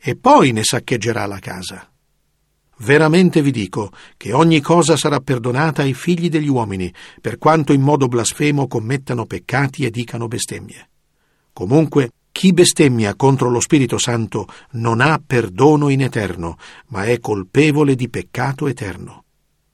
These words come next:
Questo perché dicevano: "Ha uno spirito impuro." E vennero sua madre e i suoi fratelli, e mentre stavano di fuori, mandarono dentro a chiamarlo. E una folla era seduta intorno a lui, e gli dissero:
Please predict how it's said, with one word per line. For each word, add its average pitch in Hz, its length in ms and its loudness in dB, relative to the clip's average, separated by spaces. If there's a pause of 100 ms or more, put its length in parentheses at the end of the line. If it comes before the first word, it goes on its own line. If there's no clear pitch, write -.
(160)
Questo 156 460 4
perché 113 300 -2
dicevano: 104 640 -2 (400)
"Ha 135 140 0
uno 127 160 2
spirito 151 480 0
impuro." 131 580 -4 (1300)
E 185 140 4
vennero 110 420 0
sua 165 220 2
madre 160 340 2
e 123 60 0
i 113 40 -2
suoi 123 220 -4
fratelli, 98 580 -8 (220)
e 135 100 -2
mentre 180 300 2
stavano 107 380 -4
di 117 100 -4
fuori, 135 460 -2
mandarono 160 560 0
dentro 123 400 -4
a 104 60 -12
chiamarlo. 87 640 -12 (680)
E 139 80 2
una 170 220 6
folla 95 400 -4
era 131 160 0
seduta 175 420 0
intorno 147 640 -2
a - 20 -2
lui, 92 400 -6
e 143 140 0
gli 127 120 -4
dissero: - 540 -10